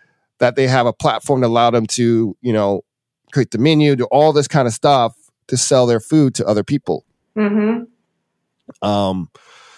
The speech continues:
Speaker 1: so it's, uh, was founded in two thousand eighteen from, by a Alvin Salehi, a former White House technology advisor under President Obama and founder of Code dot gov, which is kind of this platform to, uh, help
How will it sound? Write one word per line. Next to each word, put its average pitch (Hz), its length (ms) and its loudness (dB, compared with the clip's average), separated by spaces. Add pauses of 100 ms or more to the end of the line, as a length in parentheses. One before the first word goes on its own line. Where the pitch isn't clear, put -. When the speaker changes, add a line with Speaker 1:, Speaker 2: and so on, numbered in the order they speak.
(240)
Speaker 1:
so 123 540 0
it's, 123 240 -4
uh, 113 180 2
was 110 120 -4
founded 151 340 2
in 131 80 -2
two - 180 -2
thousand 127 360 0
eighteen 127 460 0
from, 120 240 -2 (160)
by 131 200 0
a 117 400 -4
Alvin 135 460 0
Salehi, 123 720 0 (280)
a 113 80 -4
former 180 320 0
White 139 280 0
House 113 240 -2
technology 123 560 -2
advisor 92 540 -4
under 104 160 -6
President 117 400 -2
Obama 110 360 -2
and 104 140 -8
founder 143 320 0
of 120 380 -4
Code 165 320 0
dot 104 240 -2 (240)
gov, 107 420 0
which 98 140 -12
is 101 120 -12
kind 113 180 -4
of 107 60 -2
this 101 100 -6
platform 104 600 -4
to, 104 280 -4
uh, 101 100 -2 (400)
help 139 260 0